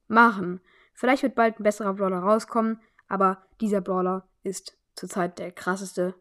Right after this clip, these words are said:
in ganz Brawl Stars. Und jetzt zur Auflösung. Es ist einfach mal Jeanette. Oh mein Gott, wie krass ist dieser Brawler. Das ist, das ist so krass. Und ja, also ich mein,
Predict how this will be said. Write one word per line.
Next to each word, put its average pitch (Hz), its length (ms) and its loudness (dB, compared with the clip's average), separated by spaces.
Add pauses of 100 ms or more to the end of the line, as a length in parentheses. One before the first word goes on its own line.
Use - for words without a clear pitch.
(100)
in 175 220 -12
ganz 180 540 -2 (500)
Brawl 196 240 4
Stars. - 540 -16 (600)
Und 233 220 2
jetzt 254 420 2
zur - 160 4
Auflösung. 180 560 2 (500)
Es - 200 -6
ist - 520 4 (1700)
einfach 269 380 6
mal 175 340 -2 (720)
Jeanette. 311 640 6
Oh 302 340 8
mein 233 440 0
Gott, 220 260 2
wie 294 340 4
krass 285 380 -6
ist - 240 2
dieser 269 220 6
Brawler. 233 360 4
Das - 180 -12
ist, - 160 -20 (160)
das 285 100 -18
ist 294 140 -16
so 311 140 0
krass. 311 400 -2
Und 214 200 -8
ja, 226 280 0 (280)
also 233 120 -6
ich - 40 -16
mein, 262 160 -2